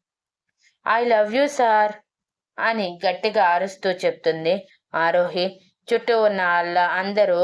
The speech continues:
వీళ్ళని విత్తగా చూస్తుంటే ఆర్యన్ మాత్రం కిరణ్ వైపు నవ్వుతూ చూస్తాడు. "చూసావా, చెప్పించా" అన్నట్టు కిరణ్ నవ్వుతూ థంబ్ సింబల్ చూపించి,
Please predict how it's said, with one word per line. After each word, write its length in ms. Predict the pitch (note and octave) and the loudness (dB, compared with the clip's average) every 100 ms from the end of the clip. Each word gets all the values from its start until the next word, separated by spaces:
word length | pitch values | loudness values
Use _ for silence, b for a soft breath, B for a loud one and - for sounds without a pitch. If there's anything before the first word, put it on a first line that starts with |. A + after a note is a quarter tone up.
| G3 | 0
వీళ్ళని 400 | F#3 F3 F3 E3+ | 0 0 0 0
విత్తగా 440 | E3+ - F#3+ F#3+ | -4 -2 -2 0
చూస్తుంటే 560 | F3+ E3+ E3 F3+ E3+ E3 | 0 0 -2 -2 0 0
ఆర్యన్ 460 | D#3+ E3+ F3+ F3+ E3+ | 2 0 -2 -4 -2
మాత్రం 360 | D#3 D#3 E3+ E3 | -4 -2 -4 -2
కిరణ్ 400 | F3+ F3 F3+ E3 | 0 0 0 0
వైపు 240 | D#3+ D#3+ | 0 0
నవ్వుతూ 440 | E3 D#3+ F3+ F3+ E3 | -4 -2 0 0 -2
చూస్తాడు. 680 | E3+ D#3+ - E3+ D#3+ E3 A3 b b b _ _ _ _ _ _ _ _ | 0 -4 -2 -2 0 2 0 b b b _ _ _ _ _ _ _ _
"చూసావా, 600 | A#3 A3+ A3+ G#3 E3+ E3 E3+ G3 - _ - | 0 0 2 0 2 2 2 -2 -14 _ -4
చెప్పించా" 500 | G3+ - G#3 G3 F3 D3+ | -4 -2 -4 0 0 0
అన్నట్టు 420 | D#3 E3+ E3+ A3 A3 _ _ _ | -2 -4 0 -2 -2 _ _ _
కిరణ్ 340 | A#3+ A#3 G#3+ F#3+ | 0 2 0 2
నవ్వుతూ 400 | F#3 G3 G3 F3+ | 0 0 0 0
థంబ్ 300 | F#3 F#3 F#3+ | 0 -2 -2
సింబల్ 380 | G3 F#3 E3+ E3+ | -2 0 -2 0
చూపించి, 560 | F3+ F3 F3 D#3+ E3 | -2 0 -6 -4 -4